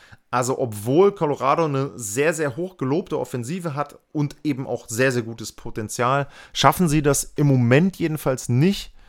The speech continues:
das irgendwie aufs Eis zu bekommen und, äh, zumindest ab Reihe zwei, drei, vier dann eben entsprechend hinten. Ähm, Nathan MacKinnon kann man jetzt auch vielleicht noch ein bisschen sagen, okay, einundzwanzig Punkte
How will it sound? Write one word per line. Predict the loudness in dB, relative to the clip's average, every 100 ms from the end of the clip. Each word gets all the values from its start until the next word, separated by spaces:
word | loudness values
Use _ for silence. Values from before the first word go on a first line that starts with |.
| -20 -14
das | -8 -6
irgendwie | 2 2 2 -2 -4 -2
aufs | -2 -2 -2
Eis | 0 0 -2
zu | -2 -4
bekommen | -4 0 0 0 -6 -14 -20 _ _ _
und, | 0 2 2 -2 -4
äh, | -2 0
zumindest | 4 6 6 2 2
ab | 2 4
Reihe | 6 6 4
zwei, | 0 2 4 4
drei, | 2 4 4
vier | 2 -2 4 4
dann | 4 -2
eben | -2 -4 -4
entsprechend | -6 -6 -8 -6 -6
hinten. | -2 -4 -4 -8 -8 -14 -20 _ -2
Ähm, | 0
Nathan | 2 0 0
MacKinnon | -2 -2 0 2 2 -2
kann | -2 -2
man | -2
jetzt | -4 -2
auch | 0 0
vielleicht | 2 0 2
noch | 0
ein | -2
bisschen | -2 -2 -4 -6 -8 -6
sagen, | 0 0 0
okay, | -6 -6 -6
einundzwanzig | -4 -4 -2 -2 -4 -6 -12
Punkte | -6 -6 -4 -6